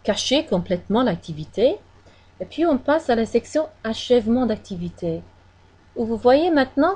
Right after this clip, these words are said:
qu'il y a une condition note requise. Alors si on coche cette case, les étudiants doivent recevoir une note que nous on va préciser pour terminer cette activité.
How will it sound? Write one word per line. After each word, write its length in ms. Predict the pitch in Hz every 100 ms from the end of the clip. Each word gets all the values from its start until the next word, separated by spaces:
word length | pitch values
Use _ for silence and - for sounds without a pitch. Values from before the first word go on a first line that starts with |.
| -
qu'il 140 | - 233
y 60 |
a 80 | 220
une 140 | 214 -
condition 640 | 277 247 202 - 254 359 - _ -
note 480 | 190 214 302 - -
requise. 800 | 190 202 202 - 190 175 156 151 - - - - - _ _ _ _ _ _ _ _ _ _ _ _ _ _ - - _ - _ _ _ _ _ _ _ _ _ _ _ _ - -
Alors 180 | 214 202
si 280 | - 302
on 120 | 320 254
coche 240 | 294 320
cette 280 | - 220 -
case, 400 | 269 311 240 220 - - -
les 160 | 220 214
étudiants 460 | 220 240 220 277 302
doivent 240 | 214 180
recevoir 520 | 202 214 226 196 233
une 220 | 196 165
note 280 | 170 269 -
que 120 | -
nous 160 | 175 233
on 100 | 285
va 140 | 165
préciser 720 | 160 - 254 - 160 156 190 - - - -
pour 180 | - 180
terminer 440 | - 180 170 196 277
cette 260 | - 180
activité. 640 | 180 - 170 151 - 143